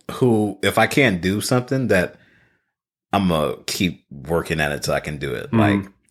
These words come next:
Speaker 1: it's funny, uh, Russell. Shout out to Russell Gwynn. It was like
Speaker 2: What's up, Russell?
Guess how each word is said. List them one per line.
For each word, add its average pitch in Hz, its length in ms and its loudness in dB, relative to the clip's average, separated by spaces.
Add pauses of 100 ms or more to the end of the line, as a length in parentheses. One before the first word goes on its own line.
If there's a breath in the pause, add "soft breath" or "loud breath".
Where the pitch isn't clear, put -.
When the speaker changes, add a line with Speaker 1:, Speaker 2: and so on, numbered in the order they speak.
Speaker 1:
it's 104 180 2
funny, 98 320 2
uh, 85 240 2
Russell. 80 480 -6 (220)
Shout 143 240 4
out 147 140 2
to 110 40 -6
Russell 147 300 2
Gwynn. 120 420 2 (560 soft breath)
It 135 100 4
was 135 180 2
like 113 160 2
Speaker 2:
What's - 180 -2
up, 120 220 4
Russell? 120 440 -2